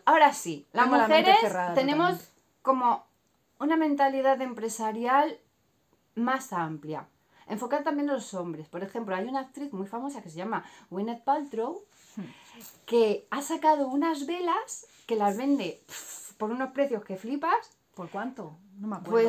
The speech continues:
Speaker 2: que
Speaker 1: no,
Speaker 2: tenemos
Speaker 1: no
Speaker 2: que
Speaker 1: sé, pero
Speaker 2: mirar.
Speaker 1: es mucho. O sea, y, y vende con olor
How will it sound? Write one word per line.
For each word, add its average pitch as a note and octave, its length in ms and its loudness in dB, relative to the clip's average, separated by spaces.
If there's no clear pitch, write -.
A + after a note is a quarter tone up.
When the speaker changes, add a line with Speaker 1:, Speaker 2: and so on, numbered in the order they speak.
Speaker 2:
que A3 60 -2
Speaker 1:
no, A#3 60 2
Speaker 2:
tenemos B3+ 220 0
Speaker 1:
no B3 60 2
Speaker 2:
que C4 60 6
Speaker 1:
sé, C#4 120 4
pero D#4 80 0
Speaker 2:
mirar. B3+ 100 6
Speaker 1:
es B3+ 60 2
mucho. G#3 580 -2
O - 40 -10
sea, - 320 2
y, G#3 260 -4
y G#3+ 300 0
vende C4+ 580 -2
con G#3+ 360 -2
olor A#3 380 4